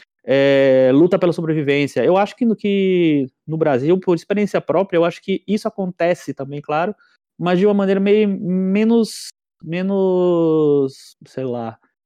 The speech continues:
menos forte do que a, a gente vê no cinema americano.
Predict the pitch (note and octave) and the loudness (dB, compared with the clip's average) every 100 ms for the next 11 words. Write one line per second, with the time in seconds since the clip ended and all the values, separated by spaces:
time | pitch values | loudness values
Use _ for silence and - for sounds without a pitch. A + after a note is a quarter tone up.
0 | - F#3 G#3 - - E3 E3 C#3 C#3 - | -6 -2 -2 -2 2 2 2 -4 -2 0
1 | C#3 C3 C3 - D3 C#3 B2+ C3 D3+ D3 | 0 2 -2 0 0 0 -2 -2 -2 -4
2 | C3 D3 D3+ - C#3+ D3 C#3+ C#3+ A#2+ A2+ | -2 0 -2 -4 -8 -4 -4 -4 -4 -6